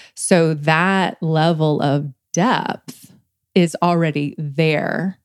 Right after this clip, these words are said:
because of the twenty, the nature of the twenty-one year relationship and having spoken our truths, right? In those moments, those were just the ugly, dark, projected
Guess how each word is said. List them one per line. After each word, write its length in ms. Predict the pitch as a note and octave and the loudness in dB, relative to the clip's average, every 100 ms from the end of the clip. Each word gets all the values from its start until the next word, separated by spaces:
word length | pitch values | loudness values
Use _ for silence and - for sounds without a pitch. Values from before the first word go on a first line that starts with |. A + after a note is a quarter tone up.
| _ _ _ _ - | _ _ _ _ -4
because 540 | F3+ - D#3+ D3+ - - | -4 0 -2 -2 -6 -2
of 180 | D#3+ D3 | -2 0
the 80 | D#3 | -4
twenty, 440 | - F#3 E3+ E3 | -2 -2 0 -2
the 160 | D#3+ E3 | -2 -2
nature 500 | D#3 D#3 E3+ - D#3+ | 0 -2 -4 -2 -2
of 140 | D3+ | -2
the 80 | D3+ | -4
twenty-one 600 | - - D#3 D3+ - D#3 | -4 -4 -2 -2 -4 -4
year 180 | D#3+ D#3+ | -4 -4
relationship 1120 | E3+ E3+ E3 G3 - D#3 - - - F3 F3+ _ | -4 -2 0 -2 -4 -6 -4 -4 -2 -2 -4 _
and 540 | F3+ D#3 D3+ D3+ D3+ D3+ - _ _ _ _ - | -4 -2 0 -2 -4 -8 -14 _ _ _ _ -18
having 720 | - F3+ E3+ E3 D#3 E3 B3 - _ _ _ _ | -2 0 2 2 0 -2 -6 -10 _ _ _ _
spoken 920 | - - E3+ C4 - C3+ - F#3 F#3 - | -10 2 4 4 0 -6 -4 -6 -4 -2
our 200 | D#3+ D3+ | -2 -2
truths, 840 | - - E4 - - E3 - - - | -4 0 0 0 -2 -6 -12 -14 -4
right? 400 | E3 D#3 D#3+ - | -2 0 -2 -2
In 180 | G3 F3+ | 0 2
those 260 | E3 D#3 D#3+ | 2 -2 -2
moments, 460 | E3 G#3+ D3+ C#3+ - | 0 0 -2 -6 -4
those 300 | D#3+ F3 - | -2 -2 -2
were 100 | D3+ | -4
just 520 | - C3 B2+ - - _ - - _ | -2 -4 -4 -8 -16 _ -20 -20 _
the 300 | - D#3+ D#3+ - | -12 -8 -8 -2
ugly, 500 | F3+ F3+ E3 D#3 D#3 | 0 0 0 0 -2
dark, 600 | D3 - E3 D#3 D3+ - | -4 0 2 2 -2 -6
projected 1080 | - D#3 B2+ D#3+ E3+ - - F2 A#2+ F#3+ | -6 -6 -2 0 0 -2 -10 -4 -2 -2